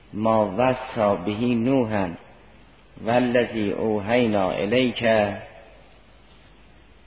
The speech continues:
و ما وصینا به ابراهیم و موسی و عیسی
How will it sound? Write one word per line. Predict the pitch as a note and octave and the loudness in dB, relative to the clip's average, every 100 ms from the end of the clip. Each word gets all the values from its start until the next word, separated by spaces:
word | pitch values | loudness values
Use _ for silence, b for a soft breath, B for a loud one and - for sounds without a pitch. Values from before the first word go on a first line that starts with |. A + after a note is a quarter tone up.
| G#2+ | 0
و | B2+ | 2
ما | C3 A2 F#2+ | 4 4 4
وصینا | G#2+ G#2 - B2+ B2+ A#2 G#2+ G#2+ | 2 0 -4 0 2 2 0 0
به | F#2 G2+ A#2+ A2+ G2+ | -2 -2 -2 -2 -2
ابراهیم | G2+ G#2+ G#2 G2 A#2 A#2+ G#2 G2 G2 | 0 2 2 2 0 -2 0 -2 -4
و | G2 | -4
موسی | A#2+ C3+ G#2 G2+ | -2 -4 -2 -2
و | G2 F#2 | 0 0
عیسی | G2 D3+ D3 C3+ | -2 -2 -4 0